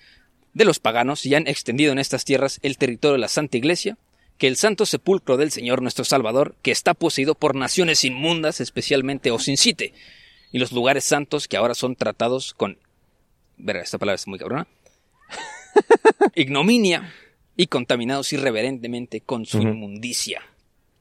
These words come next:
Speaker 1: Y aquí es cuando le dice, "Güey, vayan, no importa cómo", dice, "pero
Speaker 2: Vayan.
Speaker 1: sí o s-, sí, vayan",
Speaker 2: Sí
Speaker 1: ¿no?
Speaker 2: o sí.
Speaker 1: "Sí o sí, a la verga, si se ven
Speaker 2: Ujú.
Speaker 1: obstaculizados por el amor a sus hijos, a sus
Speaker 2: Ujú.
Speaker 1: padres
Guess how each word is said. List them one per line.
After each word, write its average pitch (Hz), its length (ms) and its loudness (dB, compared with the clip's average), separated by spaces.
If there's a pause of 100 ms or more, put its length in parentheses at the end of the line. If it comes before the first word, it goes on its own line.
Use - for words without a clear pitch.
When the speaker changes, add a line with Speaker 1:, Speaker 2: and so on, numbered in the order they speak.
(1120)
Speaker 1:
Y 123 80 -4
aquí 143 380 0
es 127 140 -6
cuando 131 240 -2
le 113 100 -6
dice, 113 280 -8
"Güey, 127 340 -2
vayan, 156 500 0
no 139 180 -2
importa 156 360 2
cómo", 160 340 2 (540)
dice, 120 340 -4 (200)
"pero 139 140 6
Speaker 2:
Vayan. 127 180 6
Speaker 1:
sí 156 40 4
o 156 40 4
s-, - 240 -6 (140)
sí, - 120 -10
vayan", 113 260 2
Speaker 2:
Sí 117 60 2
Speaker 1:
¿no? 107 120 6
Speaker 2:
o - 20 0
sí. 95 180 -4 (180)
Speaker 1:
"Sí 233 160 4
o 202 80 4
sí, 175 180 2
a 147 60 6
la 131 80 4
verga, 135 240 2
si 143 200 -2
se 165 80 0
ven 240 100 4
Speaker 2:
Ujú. 240 40 2
Speaker 1:
obstaculizados 147 760 0 (300)
por 147 180 4
el 131 160 2
amor 139 340 2 (300)
a 131 60 -2
sus - 200 -6
hijos, 190 320 -6
a 127 60 0
sus - 160 -6
Speaker 2:
Ujú. 120 80 4
Speaker 1:
padres 160 420 2